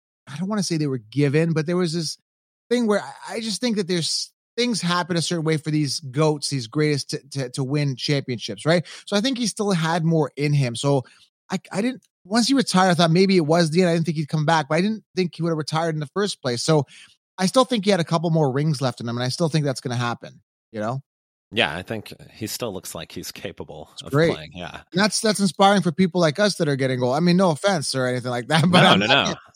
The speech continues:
Speaker 1: I'm getting up there in age. I'm not gonna discuss my age here, but
Speaker 2: <laughs>
Speaker 1: it, it, it, there's hope for, for me, myself. I don't know, but you're probably younger, but, uh, there's hope for us, you know, that, the, you know, you can, you know, operate at a high level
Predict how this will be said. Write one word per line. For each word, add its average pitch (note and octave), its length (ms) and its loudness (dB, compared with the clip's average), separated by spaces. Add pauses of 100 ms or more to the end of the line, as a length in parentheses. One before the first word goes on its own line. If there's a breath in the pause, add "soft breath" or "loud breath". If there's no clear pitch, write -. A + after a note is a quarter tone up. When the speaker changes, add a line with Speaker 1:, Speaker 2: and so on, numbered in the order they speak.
(120)
Speaker 1:
I'm G#3+ 120 4
getting A#3 220 4
up G#3 220 4
there F#3 180 4
in D3+ 60 0
age. E3 320 2
I'm D3 80 -2
not E3 140 -2
gonna D#3 120 -4
discuss C3+ 400 -6
my B2+ 100 -4
age D#3+ 260 0
here, D3 200 0
but D#3+ 280 2
Speaker 2:
<laughs> - 260 -18
Speaker 1:
it, F3 160 -6
it, G#3 160 0 (220)
it, A#3 100 2
there's A#3 160 4
hope A#3 260 4 (100)
for, G3 260 -2
for F3 120 0
me, F3+ 200 2
myself. E3 500 0
I D#3+ 80 4
don't E3+ 80 0
know, E3 100 0
but D#3+ 80 0
you're E3 80 0
probably D3+ 260 0
younger, D#3 320 0
but, C3+ 200 -2 (320 soft breath)
uh, D3 280 2
there's F3+ 200 0
hope G#3+ 260 2
for F3 140 0
us, - 320 -2
you C3 100 -6
know, C3 220 0
that, C#3+ 140 -4
the, C#3+ 120 -8
you C#3+ 120 -6
know, C3 240 -6 (160)
you C#3 80 -8
can, C#3 220 -8 (420)
you D#3+ 100 -2
know, C3+ 120 -6 (320)
operate F3 380 0
at C#3 100 0
a A#2+ 40 -2
high C#3+ 240 -2
level C3 460 -4